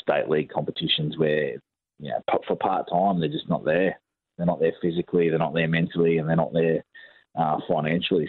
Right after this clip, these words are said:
So, you know, I'd love to see the game grow, you know, to three games for State of Origin, you know, Jillaroos, um, you know, playing three tests against New Zealand at the end of the year,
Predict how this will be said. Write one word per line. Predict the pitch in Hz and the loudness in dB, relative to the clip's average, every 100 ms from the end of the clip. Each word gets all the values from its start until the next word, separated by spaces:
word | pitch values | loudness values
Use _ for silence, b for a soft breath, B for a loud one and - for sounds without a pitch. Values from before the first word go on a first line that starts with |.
| - | 0
So, | - 76 - B B B - | 0 0 -2 B B B 0
you | 87 | 0
know, | |
I'd | 87 | 2
love | 85 80 | 0 0
to | - - | -6 -2
see | 90 87 | 2 2
the | 80 | 0
game | 76 85 87 85 80 | 0 2 2 0 -2
grow, | 87 85 87 85 82 - _ _ _ _ _ | 0 2 4 2 2 -2 _ _ _ _ _
you | 90 | 0
know, | 82 78 - | 2 0 -2
to | 92 - | -4 0
three | 92 90 | 2 2
games | 82 85 82 - | 2 0 0 -4
for | 85 | -4
State | - 85 82 | 0 2 2
of | 78 | 2
Origin, | 78 78 76 80 78 82 - | 2 2 -2 -6 -6 -8 -4
you | 82 | -2
know, | 80 80 - - | 0 0 -4 0
Jillaroos, | 95 90 85 87 87 82 76 - - _ _ | 2 4 4 4 4 2 0 -4 -8 _ _
um, | 80 85 80 78 78 76 - | -6 0 2 2 0 -2 -4
you | 78 76 | -2 -2
know, | - | 0
playing | - 87 87 82 - _ _ _ _ | 0 2 2 0 -4 _ _ _ _
three | - 85 | 0 0
tests | - 78 - | 2 -2 0
against | 82 76 - | -4 -4 -2
New | 80 78 | -2 0
Zealand | 78 76 78 | 2 2 2
at | - | 2
the | 73 | 0
end | 78 | 0
of | 76 | -2
the | 76 | 0
year, | 78 78 - | 2 2 0